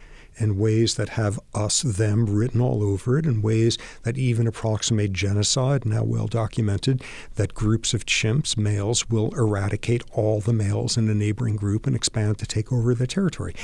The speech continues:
This is the definition of genocide, killing an individual not because of who they are, but because of what group they belong to.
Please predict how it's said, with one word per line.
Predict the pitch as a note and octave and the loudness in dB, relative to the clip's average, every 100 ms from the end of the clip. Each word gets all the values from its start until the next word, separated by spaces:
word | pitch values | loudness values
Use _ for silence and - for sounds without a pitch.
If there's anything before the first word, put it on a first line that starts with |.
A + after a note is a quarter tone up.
| - - - | -10 -6 0
This | C#3 - | 2 4
is | D3+ D3 D3 C3 | 4 4 2 2
the | C3 | 2
definition | C3 - C3+ C3 D#3+ | 2 2 0 2 0
of | D3+ | 0
genocide, | B2+ E3 F#3 - F2+ F2+ - | 2 2 2 2 -2 -2 -4
killing | - C3 C3 B2+ | 0 2 4 4
an | A#2 | 4
individual | A#2 G#2 G#2+ - A#2+ | 2 2 0 0 0
not | A2+ A#2 - | 2 0 -2
because | A2 G2+ G#2 | -2 -2 -4
of | |
who | - G#2+ | -2 0
they | G#2 | 0
are, | G2 G#2+ | 0 -2
but | G#2+ C3+ | -2 -2
because | A#2+ - A#2 G#2 | -2 -2 -2 -2
of | A2 G#2+ | -2 -4
what | G#2 | -2
group | D#3 E3 - | 0 0 -2
they | A2 | -2
belong | G2+ F#2+ G2 | 0 0 -2
to. | - E2+ | -6 -8